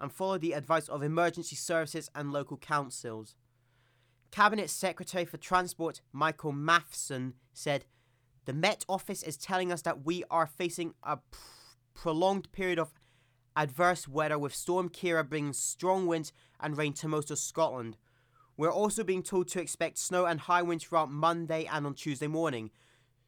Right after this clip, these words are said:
so there is potential for significant disruption of the trunk road network, as well as other modes of transport."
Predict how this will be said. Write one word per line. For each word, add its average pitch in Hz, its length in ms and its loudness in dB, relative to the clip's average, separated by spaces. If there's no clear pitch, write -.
so 151 140 -8
there 170 100 4
is 165 100 0
potential 175 680 -4
for 165 160 -4
significant 165 760 -4
disruption 160 540 -2
of 147 80 -4
the 143 80 -12
trunk 147 460 -2
road 135 300 0
network, 135 600 -4
as 143 200 -2
well 156 100 8
as 156 160 2
other 160 220 6
modes 156 220 0
of 135 80 -8
transport." 127 600 -4